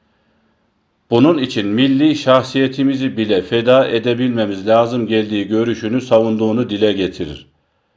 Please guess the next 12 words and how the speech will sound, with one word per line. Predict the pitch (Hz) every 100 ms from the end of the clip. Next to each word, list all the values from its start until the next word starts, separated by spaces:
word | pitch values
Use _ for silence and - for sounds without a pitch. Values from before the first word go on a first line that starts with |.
| _ _ _ _ _ _ _ _ _ _ _ _
Çünkü | - 139 143 165
Ağoğlu'na | 131 135 147 156 160
göre | 151 123 143 123
bir | 143
millette | 143 135 120 110 - 135 143 104
değişmeyen, | 107 139 139 107 92 80 87 -
ebedi | 117 117 131 127 147 139
bir | 127
hususiyet, | 98 120 120 127 120 - 95 95
bir | 123 127
özlük | 107 110 110 123 127
yoktur. | 107 104 - 85 69